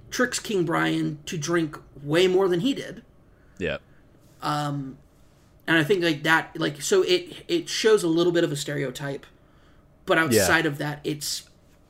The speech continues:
Speaker 1: like, you know, it's, it remains to, like,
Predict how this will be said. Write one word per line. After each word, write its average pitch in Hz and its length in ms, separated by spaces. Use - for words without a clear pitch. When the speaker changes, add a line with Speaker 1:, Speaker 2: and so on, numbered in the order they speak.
Speaker 1:
like, 143 340
you 139 120
know, 131 220
it's, - 460
it 170 240
remains 185 540
to, 175 480
like, - 280